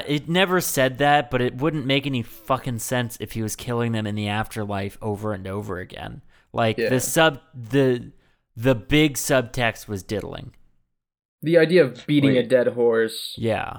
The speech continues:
Speaker 3: But then he just gets, like,
Speaker 2: Pretty,
Speaker 3: eaten
Speaker 2: uh,
Speaker 3: into the walls. So, like, is that hell then?
Speaker 1: Yeah, he
Speaker 3: Being
Speaker 1: goes
Speaker 3: stuck
Speaker 1: to
Speaker 3: in a
Speaker 1: hell.
Speaker 3: wall?
Speaker 1: He goes to hell.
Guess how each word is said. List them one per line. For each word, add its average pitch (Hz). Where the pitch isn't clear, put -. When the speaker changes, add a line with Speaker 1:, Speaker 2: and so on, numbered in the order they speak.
Speaker 3:
But 113
then 139
he 170
just 165
gets, 165
like, 139
Speaker 2:
Pretty, 131
Speaker 3:
eaten 117
Speaker 2:
uh, 117
Speaker 3:
into 113
the 101
walls. 82
So, 101
like, 95
is 104
that 104
hell 101
then? 127
Speaker 1:
Yeah, 156
he 160
Speaker 3:
Being 135
Speaker 1:
goes 190
Speaker 3:
stuck 101
Speaker 1:
to 175
Speaker 3:
in -
a -
Speaker 1:
hell. 117
Speaker 3:
wall? 104
Speaker 1:
He 127
goes 135
to 110
hell. 98